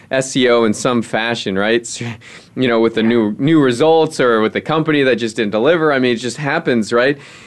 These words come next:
And so John's really kind of dispelling all the myths that are out there and also giving you the right information that you need to know. So before the break, we were talking about the th-,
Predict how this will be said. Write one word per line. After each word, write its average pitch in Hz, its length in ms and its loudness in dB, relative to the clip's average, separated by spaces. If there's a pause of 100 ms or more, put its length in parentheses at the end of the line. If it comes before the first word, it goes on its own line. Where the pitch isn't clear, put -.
(180)
And 143 380 0
so 151 140 0
John's 180 360 0
really 175 280 2
kind 156 180 -2
of 127 80 -4
dispelling 139 840 0
all 123 180 0
the 113 80 2
myths 156 320 0
that 156 160 2
are 151 100 4
out 147 240 2
there 135 160 2
and 120 80 2
also 123 280 0
giving 120 260 0
you 110 40 2
the 104 80 0
right 120 220 2
information 113 480 -2
that 101 220 -4
you 120 100 2
need 117 160 2
to 101 80 -2
know. 143 340 2
So 127 240 2
before 214 540 2
the 131 140 -2
break, 160 340 0
we 151 40 2
were 147 60 2
talking 156 280 -2
about 135 160 0
the 117 80 0
th-, - 120 -16